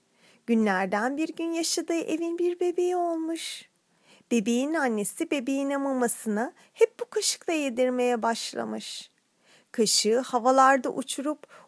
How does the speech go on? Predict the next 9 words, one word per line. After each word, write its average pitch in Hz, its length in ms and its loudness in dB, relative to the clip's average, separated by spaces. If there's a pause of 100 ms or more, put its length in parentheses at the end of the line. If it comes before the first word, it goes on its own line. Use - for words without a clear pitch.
"Uçak - 480 0
geliyor, 320 640 8 (100)
aç - 300 4
ağzını." 277 520 4
deyince 240 600 0 (340)
bebek 339 340 4
ağzını 294 480 4
kocaman 294 500 -2
açıyor, 370 540 -2